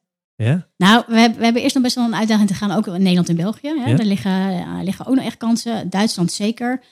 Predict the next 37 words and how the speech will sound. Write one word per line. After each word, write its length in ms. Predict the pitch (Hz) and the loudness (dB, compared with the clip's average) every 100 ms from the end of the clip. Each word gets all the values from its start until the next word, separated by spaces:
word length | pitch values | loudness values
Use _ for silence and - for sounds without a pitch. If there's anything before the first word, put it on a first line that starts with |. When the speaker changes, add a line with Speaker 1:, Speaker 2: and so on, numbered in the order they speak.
| _ _ _ | _ _ _
Speaker 2:
Eh, 220 | 190 180 | -4 -2
daarna, 320 | 180 175 180 190 | 2 2 4 2
ja, 320 | 175 190 165 | 2 0 -2
wel. 320 | 160 233 143 | -2 -2 -2
Ja, 260 | 185 202 175 | -2 -2 -2
de, 80 | 180 | -4
eigenlijk 340 | - 208 - | -4 -6 -2
de 60 | 190 | -2
hele 160 | 185 | 0
wereld. 460 | 180 262 277 202 - | 2 0 0 -4 -6
Speaker 1:
Ja. 540 | - 117 202 202 196 196 | -2 0 0 -2 0 0
Speaker 2:
Eh, 60 | 190 | 0
want 140 | 196 | -2
we 60 | 208 | -2
geloven 320 | 214 208 - | 2 2 0
echt 120 | 214 | -2
wel 120 | 208 | 0
dat 160 | 196 196 | 0 0
ons 160 | 202 | -2
merk, 340 | 214 202 196 - | 2 2 0 -2
eh, 140 | 190 | -2
landoverstijgend 840 | 190 196 202 196 196 190 208 - 180 | 0 -2 -2 -4 -6 -4 -6 -4 -6
is 160 | 180 | -4
in 60 | 185 | -4
ons 120 | 185 | -4
concept. 500 | - 180 175 202 _ | -4 -8 -6 -10 _
Speaker 1:
Ja. 140 | - 113 | -8 -6
Speaker 2:
Ja, 120 | 160 | -6
dus 180 | 175 - | -12 -12
ik 140 | 185 | -4
noem 120 | 208 | 0
het 120 | 202 202 | 2 2
liever 220 | 214 196 | 0 -4
een 80 | 185 | -4
concept 300 | 190 202 202 | -6 -6 -4
dan 160 | 180 | -2
merk. 440 | 180 214 277 - | 0 -2 -8 -14